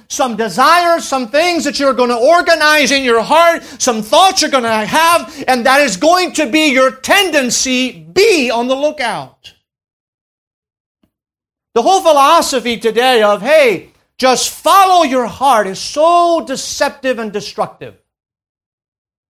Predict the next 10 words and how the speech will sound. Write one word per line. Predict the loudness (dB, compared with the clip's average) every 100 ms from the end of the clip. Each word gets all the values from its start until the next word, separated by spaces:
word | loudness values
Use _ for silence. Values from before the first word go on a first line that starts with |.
| _ _ _ _
No, | -4 -2 -2
don't | -4 -6 -8 -10
follow | -8 -8 -8
your | -12
heart. | -8 -6 -6
Your | -8
heart | -8 -8
is | -8 -12
desperately | -12 -12 -18 -18
wicked. | -16 -18 -20